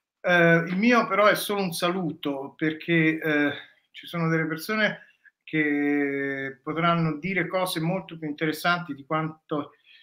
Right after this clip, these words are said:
di quelle e di quante io ne possa, eh, raccontare. L'unica cosa che mi sento di, di sottolineare è che, eh,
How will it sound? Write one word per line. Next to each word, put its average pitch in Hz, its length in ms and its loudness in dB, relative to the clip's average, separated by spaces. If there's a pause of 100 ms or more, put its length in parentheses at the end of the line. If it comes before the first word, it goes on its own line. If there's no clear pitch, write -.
(160)
di 143 120 -16
quelle 170 500 2
e 143 120 -4
di 135 120 -14
quante 156 420 0
io 156 220 2
ne 147 100 -2
possa, 147 600 -2
eh, 151 180 -2
raccontare. 139 840 -6 (500)
L'unica 233 340 2
cosa 226 300 2
che 180 80 0
mi 180 160 -4
sento 170 920 0
di, 151 1040 2 (680)
di 156 100 -10
sottolineare 180 1040 0 (420)
è 170 240 -2
che, 170 200 0
eh, 151 680 0